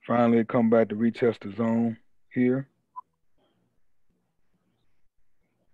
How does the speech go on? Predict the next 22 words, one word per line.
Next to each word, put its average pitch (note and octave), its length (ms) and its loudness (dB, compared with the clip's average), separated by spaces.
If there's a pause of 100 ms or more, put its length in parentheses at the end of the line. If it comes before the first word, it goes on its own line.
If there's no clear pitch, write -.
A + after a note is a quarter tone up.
(1900)
Okay, - 220 -14
I'm G#2 80 -8
gonna G#2 100 -8
stop G#2+ 300 -6
here A2+ 200 -4
for A#2 140 -6
a A2 40 -10
second. A#2 440 -10 (2000)
Right A#2 220 2
here C3+ 360 6
is A2+ 120 0
my A2+ 200 0
confirm-, A#2 440 -6
wait A2+ 120 -10
a - 20 -8
minute, - 180 -14
let A2 100 -20
me A2+ 80 -16
get A#2 180 -14
that, A2+ 220 -16
rid - 140 -20
of - 60 -20